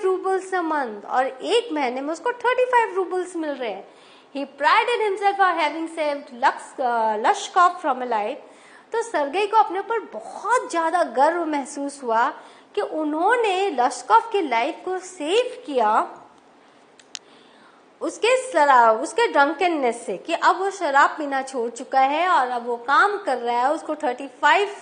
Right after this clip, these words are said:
अ, रूबल्स, अ, a month मिल रहे हैं, तो वो अपने आप पर ल-, सरगेई को बहुत ज्यादा अभिमान हुआ, गर्व हुआ। Lushkov thanked him and revealed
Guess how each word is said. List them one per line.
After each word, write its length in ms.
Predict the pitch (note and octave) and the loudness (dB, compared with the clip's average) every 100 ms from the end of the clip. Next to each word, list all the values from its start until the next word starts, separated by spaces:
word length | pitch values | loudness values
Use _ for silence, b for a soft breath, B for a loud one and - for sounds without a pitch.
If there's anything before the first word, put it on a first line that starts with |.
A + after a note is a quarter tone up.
| C#4 | -2
अ, 380 | A#3+ A3+ A3 | 2 4 4
रूबल्स, 680 | A3 C#4+ D4+ F4 F4+ - - | 2 0 -2 -2 -2 -6 -4
अ, 340 | A3+ G#3 G#3 | -2 -2 -4
a 40 | A#3 | -2
month 380 | A#3 F4+ A#4 F4+ | 0 0 0 -2
मिल 180 | C#4+ | -4
रहे 180 | B3 A#3+ | -4 -4
हैं, 220 | F4 - B B B | -6 -8 B B B
तो 160 | - A4+ | -2 2
वो 60 | A4 | 4
अपने 340 | A4+ - F4+ | 4 2 0
आप 280 | F4+ F4+ - | 2 0 0
पर 160 | F#4 G4 | 0 0
ल-, 200 | D4+ B3 | 0 -2
सरगेई 380 | D#4 C4 C#4 D#4 | -2 -2 -2 -4
को 140 | G4+ | -4
बहुत 480 | F4+ B3 C4+ D4+ A#3 | -4 -6 -4 -4 -4
ज्यादा 480 | A3+ F#3+ A#3 A#4+ C#5 - | -2 0 0 -2 -4 -8
अभिमान 600 | A3+ A3 C#4 A3+ B3 D#4 | -8 -6 -4 0 0 0
हुआ, 300 | C#4 C4 D4+ | 0 2 2
गर्व 580 | E4+ C4+ E4 F#4 D4 A#3+ | 2 0 0 0 -6 -10
हुआ। 240 | A3+ F3+ - - B B B B | -8 -10 -12 -20 B B B B
Lushkov 600 | D#4 A4 - C5+ C5+ C#5 | 2 2 4 2 2 0
thanked 300 | F#4 G#4 A4+ | 0 2 2
him 200 | G4+ G4+ | 0 0
and 240 | G#4 D4 C#4 | 0 -4 -2
revealed 560 | C#4+ C4+ A4+ G4 F4+ | -4 0 2 2 -2